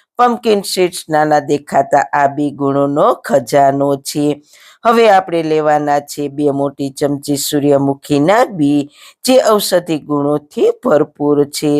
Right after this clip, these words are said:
સૂર્યમુખીના બીમાં પૂરતા પ્રમાણમાં ફાઇબર રહેલા હોય છે, જેનાથી કબજિયાત દૂર થાય છે અને ડાયજેશન સુધરે છે. સૂર્યમુખી સ્કિનને સોફ્ટ અને ગ્લો લઈ આવે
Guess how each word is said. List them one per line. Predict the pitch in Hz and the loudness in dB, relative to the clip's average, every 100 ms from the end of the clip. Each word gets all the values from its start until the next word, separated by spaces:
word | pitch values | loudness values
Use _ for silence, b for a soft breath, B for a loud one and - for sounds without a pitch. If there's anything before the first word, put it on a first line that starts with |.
| 147 - | -2 0
સૂર્યમુખીના | 277 254 226 214 208 208 185 175 165 | 2 4 2 0 -2 -2 2 2 2
બીમાં | 160 151 156 151 151 151 _ b b b b - | -2 0 0 2 0 -2 _ b b b b -4
પૂરતા | 156 - 143 143 | -2 0 0 0
પ્રમાણમાં | 143 143 139 143 139 | 0 0 0 0 -2
ફાઇબર | - 135 135 143 139 | 0 -2 2 0 2
રહેલા | 135 139 143 185 277 311 | 0 -2 0 0 0 0
હોય | 190 147 147 143 - | 2 2 2 -4 -6
છે, | 156 147 147 B B - | -4 -4 -4 B B -4
જેનાથી | 254 240 233 233 202 - | 2 4 2 0 -6 -2
કબજિયાત | 151 151 143 151 139 - | 0 -2 -2 -2 -2 -4
દૂર | 156 220 262 - | -4 -2 -2 -4
થાય | - 147 151 147 - | 0 2 2 -2 -4
છે | 151 147 - | -2 -2 0
અને | 233 240 233 | 2 4 4
ડાયજેશન | 202 190 165 156 - 170 208 330 - | 4 2 0 -8 -6 -4 -4 -4 -8
સુધરે | 156 131 147 143 147 143 | -8 -6 -4 -2 -4 -4
છે. | - 151 147 B B B - | -2 0 -2 B B B -4
સૂર્યમુખી | - 269 240 220 208 202 185 180 | 0 4 4 4 0 -2 -2 -2
સ્કિનને | - - 160 151 147 147 - | -4 -2 -2 0 -2 -2 0
સોફ્ટ | 151 147 151 | 0 0 0
અને | 147 143 135 | 2 2 0
ગ્લો | 143 165 247 339 | 0 2 2 2
લઈ | 156 151 151 147 | 2 0 2 2
આવે | 147 143 151 | 2 2 -2